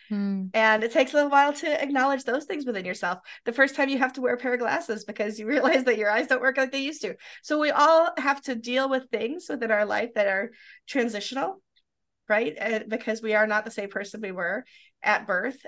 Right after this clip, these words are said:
Speaker 2: at ten years old, at twenty-five years old, at fifty years old. We, we morph as people. And
Speaker 1: Yeah.
Speaker 2: so be kind to everybody, 'cause you don't know what their journey is.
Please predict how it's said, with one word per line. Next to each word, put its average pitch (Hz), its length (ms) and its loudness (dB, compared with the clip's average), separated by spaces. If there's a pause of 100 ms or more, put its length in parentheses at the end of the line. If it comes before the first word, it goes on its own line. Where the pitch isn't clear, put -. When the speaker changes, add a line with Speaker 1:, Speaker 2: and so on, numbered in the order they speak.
(100)
Speaker 2:
at 214 160 -2
ten 226 240 -2
years 214 220 -4
old, 185 260 -4
at 196 160 -10
twenty-five 214 480 -2
years 190 220 -10
old, 202 180 -8
at 269 120 -12
fifty 381 220 -12
years - 200 -10
old. - 220 -10
We, 202 220 -8 (380)
we 208 300 -6 (100)
morph 247 500 0
as 233 180 -6
people. - 420 -14 (320)
And 226 100 -4
Speaker 1:
Yeah. 254 100 -2
Speaker 2:
so 196 120 0
be 202 160 -6
kind 311 360 -2
to 339 140 -2
everybody, 202 400 0
'cause 220 220 -10
you 196 80 -10
don't 208 280 -4
know 240 140 -4
what 233 220 -8
their 233 160 -4
journey 202 400 -8
is. 170 400 -8